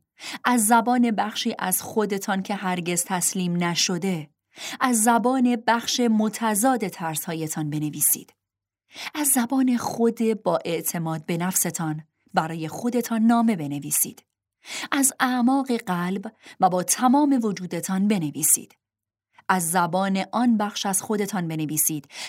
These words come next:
که وقتی برای دستیابی به هدفی برنامه ریزی می کند، به آن دست پیدا می کند.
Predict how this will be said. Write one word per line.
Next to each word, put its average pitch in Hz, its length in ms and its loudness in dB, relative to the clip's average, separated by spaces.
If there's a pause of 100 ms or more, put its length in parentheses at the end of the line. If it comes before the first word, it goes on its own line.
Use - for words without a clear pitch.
که 262 100 2
وقتی 302 300 -2
برای 277 380 0
دستیابی 196 680 -2
به 175 120 -2
هدفی 170 500 -2
برنامه 165 560 -2
ریزی 160 280 -4
می 180 100 0
کند، 269 340 2 (220)
به - 140 0
آن 196 260 -4
دست 262 380 -2
پیدا 156 320 -8
می 156 140 -8
کند. - 400 -10